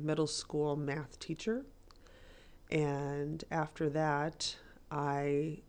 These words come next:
transitioned to, into a role of the district technology team and was part of helping roll out laptops to students in kindergarten through eighth grade.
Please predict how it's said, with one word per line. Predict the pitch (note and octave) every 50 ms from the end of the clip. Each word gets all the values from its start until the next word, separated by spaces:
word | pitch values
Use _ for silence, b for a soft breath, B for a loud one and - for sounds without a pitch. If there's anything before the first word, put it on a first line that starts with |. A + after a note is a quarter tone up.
| - -
transitioned | - - D#3+ D3+ D#3 D#3 D#3 D3 - - D3 D3+
to, | D3+ - - - -
into | E3 D#3+ C#3+ - - D3 D3+
a | D3 D3
role | C#3+ D3 D3+ D3 C#3+ C#3+ D3 C#3+ D3 - -
of | - C#3+ C#3 C3+ C3+ C3+ C#3 C#3+ C#3+ - - b b b b b b b b b b b b - - - -
the | - D#3
district | D3+ D3 D#3 D3+ - - - E3+ - -
technology | - D#3 - - E3 D#3+ D#3 E3 E3+ E3+ F#3+ F#3+
team | F#3+ - - G#3 G3+ G3+ G#3 G#3+ A#3 A3+ - - - - - - - - - -
and | D#3+ D#3 D#3 D3+ C#3+ C#3 C#3+ C#3+ D3+ D#3
was | D#3 D#3 D3+ -
part | - - - - D3+ D3+ D3+ - -
of | D#3+ D3 C#3 C3+ C3+
helping | - - E3 D#3+ - - D3 D3 D3+
roll | D3 D3 D3 C#3+ C#3+
out | C#3 C3+ C3+ C#3 C#3+ C#3+ b b b b b b b b b
laptops | E3 E3 F3+ F#3+ - - - G3 F#3 F3+ F3+ F3 - - - -
to | - - D3+
students | - - - F3 E3 D#3+ D#3 D#3 E3+ E3 - - - - - -
in | - D3+ C#3+ C#3+ C#3 C#3 C#3+ D3+ D3 b b b b b b b b b b b b - -
kindergarten | - - G3+ F3+ D#3+ F3 D#3+ D#3+ D#3 D#3 D#3 D#3 D#3+
through | D#3 - - - D3 C#3+ C#3 C#3 C3+ C#3 D3 D3+ C3+ - - - - -
eighth | F3+ F3 F3 - -
grade. | - G3+ G#3 G#3+ G#3 G#3 G#3